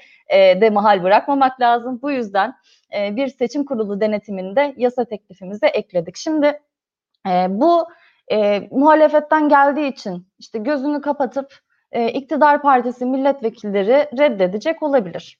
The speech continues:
O kısmını bilmiyorum. Ama, e, bu kadar doğru, bu kadar toplumun uzun süredir ihtiyacını dile getirdiği bir yasa teklifi,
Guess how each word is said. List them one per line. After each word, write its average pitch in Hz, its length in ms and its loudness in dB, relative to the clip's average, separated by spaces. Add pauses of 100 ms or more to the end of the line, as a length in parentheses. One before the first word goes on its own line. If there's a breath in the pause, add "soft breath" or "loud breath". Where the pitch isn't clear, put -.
O 285 140 -2
kısmını 247 420 -4
bilmiyorum. 165 400 -4 (340)
Ama, 285 420 2 (760 soft breath)
e, 226 60 -2 (1040)
bu 381 80 -10
kadar 330 460 4
doğru, 247 600 0 (120)
bu 311 80 -12
kadar 269 440 2
toplumun 262 600 -6
uzun 277 220 -6
süredir 247 480 -4
ihtiyacını 233 920 -2
dile 254 180 2
getirdiği 226 720 -4
bir 214 60 -6
yasa 208 380 -4
teklifi, 175 480 -10